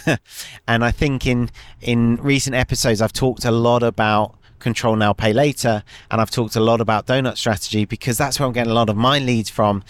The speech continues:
and that's where there are a lot of properties available on, on the market at the moment because of the market conditions that we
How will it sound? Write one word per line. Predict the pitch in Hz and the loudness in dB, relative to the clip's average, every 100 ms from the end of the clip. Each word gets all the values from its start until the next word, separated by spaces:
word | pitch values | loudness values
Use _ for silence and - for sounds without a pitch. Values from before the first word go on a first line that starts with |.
| - - - | -16 -20 -4
and | 113 110 107 101 - - _ _ _ _ _ | -2 0 0 -2 -8 -18 _ _ _ _ _
that's | 117 120 127 - - - - - _ _ _ _ _ - | -2 0 0 -4 -10 -8 -8 -12 _ _ _ _ _ -4
where | 117 123 | 2 2
there | 113 113 - | 4 0 0
are | 127 127 123 117 | 0 0 2 2
a | |
lot | 117 113 101 - | 2 0 0 -6
of | 107 | -6
properties | - 123 - 110 101 | -2 -4 -2 -4 -2
available | 98 110 107 101 107 101 | 2 2 2 2 2 2
on, | 101 101 101 101 - - _ _ | 0 0 -2 -4 -10 -20 _ _
on | 117 113 | 0 2
the | 107 | 4
market | 110 107 - | 2 2 0
at | 98 | -2
the | 107 | 0
moment | 117 107 | 0 -2
because | 101 - 123 107 | -8 -8 -4 -4
of | 107 | -2
the | 104 | 0
market | 107 101 - - | 2 0 -4 -8
conditions | 104 110 107 107 101 107 | -4 -2 -2 -2 -4 -4
that | 87 | -2
we | 98 98 | 0 0